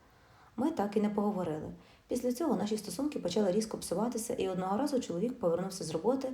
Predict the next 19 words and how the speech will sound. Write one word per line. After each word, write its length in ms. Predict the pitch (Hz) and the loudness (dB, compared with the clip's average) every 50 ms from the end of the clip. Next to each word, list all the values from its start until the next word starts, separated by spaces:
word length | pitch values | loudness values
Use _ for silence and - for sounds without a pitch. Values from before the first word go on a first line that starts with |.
| - - - - - - | -8 -12 -16 -20 -8 -4
і 80 | - 214 | -2 -2
сказав, 380 | 208 - - 170 170 254 294 - | -2 0 0 0 0 0 -2 -2
що 180 | - - 156 | -4 -2 0
він 180 | 185 233 - - | 0 0 0 0
іде 220 | 160 147 170 175 | -2 0 0 0
від 140 | 175 180 170 | 0 0 0
мене. 220 | 156 151 151 156 170 175 175 - - - - - - - - - - - _ - | -2 -2 -4 -6 -8 -10 -12 -16 -20 -20 -20 -20 -20 -20 -20 -20 -20 -20 _ -2
В 20 | |
той 120 | 339 339 | 0 2
же 100 | 269 247 | 4 6
вечір 340 | 220 240 262 262 262 262 262 | 6 4 4 2 2 0 0
Тарас 240 | - 208 196 208 190 | 0 2 2 2 2
зібрав 320 | 180 185 175 175 175 170 | 0 0 2 2 2 0
свої 240 | 170 - - 165 165 | 0 0 0 2 2
речі, 320 | 160 202 247 269 - 247 226 | 4 2 2 0 0 -2 -4
поїхав 420 | - - 180 185 233 233 - 220 | -4 -2 -2 0 0 -2 -2 -4
до 60 | 175 | -4
своїх 300 | 170 - - 175 175 165 | -2 0 0 0 0 0
батьків. 420 | 156 156 156 - - 233 262 269 | -2 -2 -4 -2 -2 -2 -2 -2